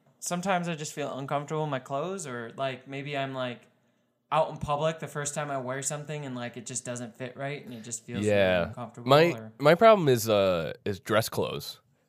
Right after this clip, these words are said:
Speaker 2: I, it's, it's a little harder for me to find, like, dress clothes that fit, fit well.
Speaker 1: Right.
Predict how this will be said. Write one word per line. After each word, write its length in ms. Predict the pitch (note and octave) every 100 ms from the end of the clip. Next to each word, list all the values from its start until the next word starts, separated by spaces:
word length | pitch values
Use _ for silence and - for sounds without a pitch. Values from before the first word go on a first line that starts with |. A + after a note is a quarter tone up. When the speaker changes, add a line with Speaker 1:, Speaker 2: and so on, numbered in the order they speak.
| _ -
Speaker 2:
I, 100 | B2
it's, 420 | - A2+ B2 -
it's 260 | B2+ B2+ -
a 140 | C3
little 200 | C#3 D#3
harder 220 | C3 C3 A#2+
for 100 | A2+
me 120 | A2+
to 60 | G#2+
find, 220 | G#2 F2+
like, 160 | E2+ C#2+
dress 220 | F2+ -
clothes 280 | - F2 -
that 120 | -
fit, 240 | D#2+ - _ _ _ _ -
fit 220 | - -
well. 220 | E2+ E2+
Speaker 1:
Right. 140 | G#2+